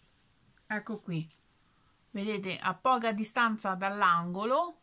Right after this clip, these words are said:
lasciamo i soliti, eh, dieci centimetri, cioè proprio la grandezza della nostra mano. Quindi partiremo dal primo segno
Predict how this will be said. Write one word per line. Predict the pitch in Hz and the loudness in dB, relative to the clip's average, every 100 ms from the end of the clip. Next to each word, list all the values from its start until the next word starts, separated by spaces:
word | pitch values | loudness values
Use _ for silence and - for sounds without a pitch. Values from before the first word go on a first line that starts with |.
| _ _ - | _ _ -4
lasciamo | - - 226 233 | -2 4 6 6
i | 339 | 2
soliti, | 233 190 190 190 196 185 | 4 4 2 -2 -4 -4
eh, | 190 190 175 | -4 -4 -2
dieci | 190 180 - | -2 -2 -4
centimetri, | 196 180 156 160 208 | -6 -4 -4 -4 -4
cioè | 240 202 - | 0 0 0
proprio | - 214 202 | 0 2 4
la | 247 | 4
grandezza | 277 339 269 180 165 208 180 | 6 2 2 -2 -2 -2 -2
della | 180 175 | 0 0
nostra | 165 160 - 147 | 0 -2 -6 -8
mano. | 135 113 147 160 - - - | -8 -8 -8 -10 -14 -20 -4
Quindi | 277 226 175 151 135 - _ - - - | 0 2 0 -2 -6 -12 _ -20 -20 -6
partiremo | - 302 311 - 262 262 247 190 180 | 8 8 8 2 -2 0 0 0 -2
dal | 175 202 196 | 0 0 0
primo | 240 233 202 | -2 -2 -2
segno | 190 247 269 311 339 349 349 | -4 -4 -4 -4 -2 -2 -4